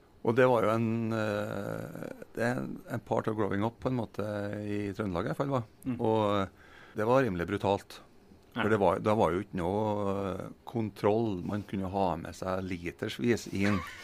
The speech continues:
Speaker 2: <laughs>
Speaker 1: Og, eh, kaffen var billigst hvis det var halv kopp, selvfølgelig.
Speaker 2: Ja.
Speaker 1: Og karsksalen eksisterte i beste velgående. Og denne, den, eh, det var jo hele åttitallet, eh, var jo sånn.
Speaker 2: Mm.
Speaker 1: Og så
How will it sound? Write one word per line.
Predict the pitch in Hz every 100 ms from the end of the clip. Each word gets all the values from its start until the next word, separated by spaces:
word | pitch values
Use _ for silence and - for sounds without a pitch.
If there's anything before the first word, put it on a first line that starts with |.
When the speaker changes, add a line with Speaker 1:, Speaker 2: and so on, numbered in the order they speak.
| - - - 143
Speaker 2:
<laughs> | - 139 - - - 131 - - -
Speaker 1:
Og, | - 107 107 110
eh, | 107 104 101 101 95 87 -
kaffen | 110 87 98 104
var | 101
billigst | 104 87 87 - -
hvis | 90
det | 101
var | 92
halv | 90 92 -
kopp, | 113 - -
selvfølgelig. | 113 110 92 95 92 - -
Speaker 2:
Ja. | 120 104 - - -
Speaker 1:
Og | 113 107 104 101 -
karsksalen | 107 - - 76 87 107 113 - -
eksisterte | 107 - 98 101 101
i |
beste | 101 - 95
velgående. | 101 92 85 101 117 - - - - - - -
Og | 113 104
denne, | 98 101
den, | 104 107 107
eh, | 104 98 95
det | 104
var | 110
jo | 98
hele | 104 92
åttitallet, | 98 - - 87 90 - -
eh, | - 92 - 95 - - -
var | 92 95
jo |
sånn. | 120 147 123 - -
Speaker 2:
Mm. | 123 117 - - -
Speaker 1:
Og | 117
så | - 110 107